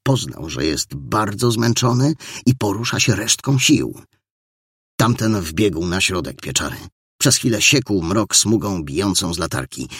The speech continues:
Wahał się, w którą stronę uciekać, ale wnet zadudniły inne kroki. Malarz rozpaczliwie rzucił się w stronę przejścia wiodącego na basztę. Jego pochylona postać z wysiłkiem pomknęła ku zwalonym drzwiom.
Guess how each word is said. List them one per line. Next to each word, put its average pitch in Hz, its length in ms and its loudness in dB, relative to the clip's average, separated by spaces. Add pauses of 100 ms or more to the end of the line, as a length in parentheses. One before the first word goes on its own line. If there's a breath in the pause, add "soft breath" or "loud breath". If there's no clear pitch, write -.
(120 loud breath)
Wahał 127 420 -4
się, 120 220 -2 (300)
w - 40 -16
którą 127 300 2
stronę 123 360 0
uciekać, - 500 -4 (220 loud breath)
ale 98 220 2
wnet 123 400 -2 (160 loud breath)
zadudniły 98 800 2
inne 123 300 4
kroki. - 480 -8 (500)
Malarz 113 500 4
rozpaczliwie 107 840 2
rzucił 90 360 0
się 87 160 -2
w - 60 -4
stronę 90 320 0
przejścia 90 560 -2
wiodącego 87 580 -2
na 82 100 -4
basztę. - 480 -4 (320)
Jego 113 280 4
pochylona 104 560 0
postać - 460 -2
z 104 140 2
wysiłkiem 98 580 0
pomknęła 98 580 0
ku 117 220 0
zwalonym 98 540 2
drzwiom. 85 480 -2